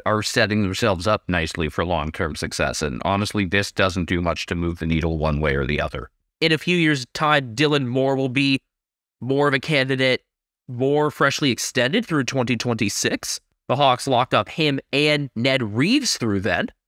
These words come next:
Speaker 2: And Reeves is someone who we both believe will be a really important piece for Hawthorn in the coming years between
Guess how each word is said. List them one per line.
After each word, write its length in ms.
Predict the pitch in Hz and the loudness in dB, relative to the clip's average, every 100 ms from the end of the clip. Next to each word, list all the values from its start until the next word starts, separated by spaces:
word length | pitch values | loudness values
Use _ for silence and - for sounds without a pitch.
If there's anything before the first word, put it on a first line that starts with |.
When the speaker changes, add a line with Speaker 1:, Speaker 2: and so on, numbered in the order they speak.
| _ _ _ - | _ _ _ -4
Speaker 2:
And 120 | 151 | 0
Reeves 200 | 170 285 | 2 2
is 100 | 302 | 2
someone 240 | - 180 165 | 2 0 0
who 100 | 160 | 0
we 120 | 165 | 0
both 360 | 139 151 143 - _ _ | 2 2 0 -8 _ _
believe 400 | 165 139 151 135 | 0 2 2 2
will 100 | 139 | 0
be 220 | 120 123 123 | 2 2 2
a 60 | |
really 260 | 123 175 165 | 2 2 2
important 420 | 131 156 117 107 | 2 0 -2 0
piece 300 | 120 113 - - _ _ - | 0 0 -4 -14 _ _ -4
for 100 | 117 | 0
Hawthorn 640 | 120 107 - 120 113 107 - | 2 0 0 2 2 0 0
in 360 | 117 110 107 - _ _ | 0 2 -2 -6 _ _
the 60 | 104 | -4
coming 340 | - 123 117 | 0 2 2
years 400 | 113 117 117 107 | 2 2 0 -2
between 760 | - 123 - 151 156 151 151 | -6 -6 -4 0 2 4 2